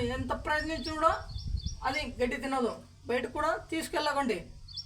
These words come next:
చాలా అంటే చాలా ఇబ్బంది పడతాము మనము. అలాగే దానికి వచ్చేసి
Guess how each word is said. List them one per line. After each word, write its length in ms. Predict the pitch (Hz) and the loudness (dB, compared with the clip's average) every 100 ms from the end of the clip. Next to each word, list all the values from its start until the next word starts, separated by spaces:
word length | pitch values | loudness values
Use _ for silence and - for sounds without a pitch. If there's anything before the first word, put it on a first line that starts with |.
| - | 0
చాలా 200 | 247 269 | 4 6
అంటే 220 | 285 339 - | 4 2 2
చాలా 160 | 277 269 | 2 2
ఇబ్బంది 240 | 262 262 | 0 0
పడతాము 460 | 247 240 254 208 165 | 0 2 2 0 0
మనము. 260 | 220 208 160 - - - - | 0 0 -4 -12 -16 -8 2
అలాగే 560 | 294 339 330 339 - - - - | 6 6 6 2 -2 -14 -16 0
దానికి 320 | 226 277 311 | 4 4 2
వచ్చేసి 680 | 285 - 302 294 330 339 | -2 0 0 2 4 2